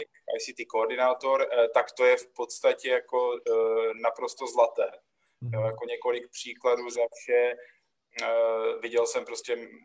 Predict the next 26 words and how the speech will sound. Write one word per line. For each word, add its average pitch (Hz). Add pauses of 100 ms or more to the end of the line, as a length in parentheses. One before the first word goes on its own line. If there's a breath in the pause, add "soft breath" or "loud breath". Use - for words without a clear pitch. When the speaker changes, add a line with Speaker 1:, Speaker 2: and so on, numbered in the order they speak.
(140)
Speaker 1:
I -
C 113 (100)
T 120 (240)
koordinátory 120
v 123
akci 120
na 113 (260)
středně 117
velké 120
š-, -
střední 117
škole 123 (460 loud breath)
o 120
nějakých 117
sto, 110 (140)
eh, 104 (180)
sto, -
sto -
padesáti, 110 (440 soft breath)
eh, 101
žácích 131 (120)
a, 113
eh, 110
tam 113
je 123
prostě, 120